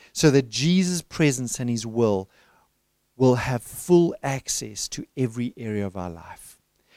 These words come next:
We slow down to make this kind of loving surrender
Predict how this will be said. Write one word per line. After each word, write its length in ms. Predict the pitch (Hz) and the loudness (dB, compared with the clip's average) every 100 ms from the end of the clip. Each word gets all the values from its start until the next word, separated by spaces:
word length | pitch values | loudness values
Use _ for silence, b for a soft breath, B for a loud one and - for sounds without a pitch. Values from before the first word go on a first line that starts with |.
| b | b
We 100 | 131 | -6
slow 420 | 123 - 147 143 151 | -2 2 6 6 6
down 360 | 131 107 101 | 2 0 -4
to 140 | - 110 | -8 -4
make 360 | 104 113 120 | 0 0 -2
this 360 | 107 110 135 - | -6 -2 0 -2
kind 420 | - 143 131 123 | -6 -8 -6 -2
of 200 | 104 - _ _ - | -4 -4 _ _ -6
loving 640 | 104 110 117 131 127 127 - _ | 0 2 2 2 -2 -6 -14 _
surrender 800 | - 117 98 92 90 90 87 | -8 -6 -4 -6 -8 -12 -18